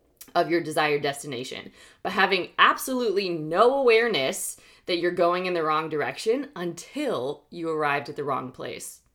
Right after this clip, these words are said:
Have you ever been there? The worst. <laughs> Especially if there's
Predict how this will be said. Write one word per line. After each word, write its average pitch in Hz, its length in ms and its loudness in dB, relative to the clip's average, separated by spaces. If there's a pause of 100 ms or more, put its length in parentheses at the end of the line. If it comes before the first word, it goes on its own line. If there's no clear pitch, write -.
(260)
Have 175 140 -4
you 175 80 4
ever 175 120 2
been 165 180 0
there? 302 300 -2 (520)
The 226 220 6
worst. - 500 -2 (720)
<laughs> - 840 -8
Especially 214 440 4
if 214 100 4
there's 196 200 4